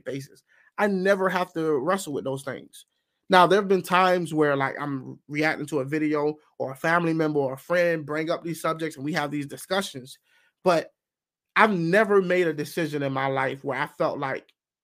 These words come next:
I was having to make that decision because of slavery or Jim Crow or redlining or things of that sort. I never even think of it in those terms. And let's say I had to make those decisions because of those things, but my mentality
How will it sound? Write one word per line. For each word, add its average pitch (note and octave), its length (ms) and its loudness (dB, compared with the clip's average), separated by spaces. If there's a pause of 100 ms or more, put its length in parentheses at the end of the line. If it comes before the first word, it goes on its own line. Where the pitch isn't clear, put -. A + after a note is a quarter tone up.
(360)
I F3 100 -2
was D#3+ 440 -2
having F3+ 300 2
to D#3 60 2
make C#3+ 160 -2
that C3+ 120 -6
decision C#3 340 -8
because C3 280 -8
of C3 60 -12
slavery C3 440 -6
or B2 120 -6
Jim C3+ 240 -8
Crow C3+ 240 -2
or B2+ 220 -2
redlining C#3 580 -4
or C3+ 40 -6
things C#3 260 -6
of C3+ 80 -4
that C#3 160 -4
sort. A2+ 240 -10 (600)
I F#3+ 100 4
never G#3+ 360 4 (200)
even G3 300 2
think C4 220 6
of D3+ 140 0
it C3+ 120 -2
in C#3 100 -4
those C3 200 -4
terms. A2 520 -10
And F#3+ 100 8
let's C4+ 180 6
say G#3+ 360 6 (200)
I G3+ 140 8
had G#3+ 300 6
to F3+ 80 0
make D#3+ 160 0
those D#3+ 160 -2
decisions C#3 380 -6
because F#3+ 340 0
of D#3+ 60 -2
those D3 160 -4
things, C#3 360 -10 (320)
but E3 140 0
my G3+ 180 2
mentality D#3 920 0